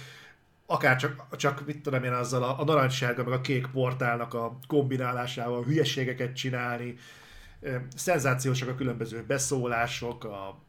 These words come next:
én, én imádom. Gladosnak a baromságait, amiket, ö, sztoriként beleraktak, de, de egyszer annyira átüt ezen a játékon, hogy nem hiszem el, hogy a fejlesztésnél nem ilyen füligérő mosollyal készítették ezt a játékot. Mindenki valami hülyeséget belerak,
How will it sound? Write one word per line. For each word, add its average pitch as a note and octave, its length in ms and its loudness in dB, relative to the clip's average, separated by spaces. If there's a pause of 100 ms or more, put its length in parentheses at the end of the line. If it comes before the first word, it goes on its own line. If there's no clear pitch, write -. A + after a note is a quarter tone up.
(1600)
én, G#3+ 220 -8
én G3+ 120 -2
imádom. A2+ 440 -2 (200)
Gladosnak C3+ 560 4
a A2 180 -6 (180)
baromságait, B2+ 680 2
amiket, B2+ 440 -2 (600)
ö, C#3 80 -6 (480)
sztoriként D#3 640 6
beleraktak, C3+ 580 6
de, C#3 280 2
de D3 80 2
egyszer C3+ 300 -2
annyira G3+ 480 2
átüt C#3 360 2
ezen B2+ 200 4
a A#2+ 60 2
játékon, B2 720 2
hogy B2+ 180 0
nem E3+ 160 0
hiszem C3 260 2
el, C3 80 4
hogy A#2+ 100 2
a A2+ 40 -2
fejlesztésnél C3 800 0 (240)
nem D3+ 260 2
ilyen C#3+ 260 4
füligérő A#2+ 560 0
mosollyal B2 520 -2
készítették B2 600 -6
ezt A#2+ 180 -4
a B2+ 40 -2
játékot. B2+ 480 -2
Mindenki C3+ 340 -2
valami A#2+ 260 0
hülyeséget A#2+ 540 -2
belerak, C#3+ 360 2